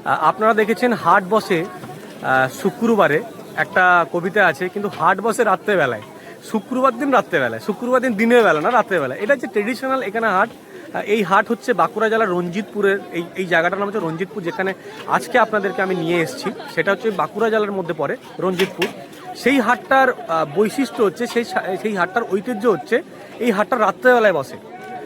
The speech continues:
তো এই হচ্ছে রাত্রেবেলার হাট, সমগ্র চিত্র আপনাদেরকে দেখাবো। আ, তো,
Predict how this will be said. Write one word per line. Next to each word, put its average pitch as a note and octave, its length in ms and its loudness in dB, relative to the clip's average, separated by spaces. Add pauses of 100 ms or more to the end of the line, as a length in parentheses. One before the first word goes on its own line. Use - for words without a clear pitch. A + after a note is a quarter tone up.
(200)
তো B3 100 4
এই A3 220 2
হচ্ছে B3+ 240 2
রাত্রেবেলার A#3+ 540 4
হাট, E3 260 0 (140)
সমগ্র B3+ 600 0
চিত্র A3+ 320 -4
আপনাদেরকে A3 540 0
দেখাবো। F3+ 400 0 (560)
আ, C#3+ 180 2
তো, B3 240 8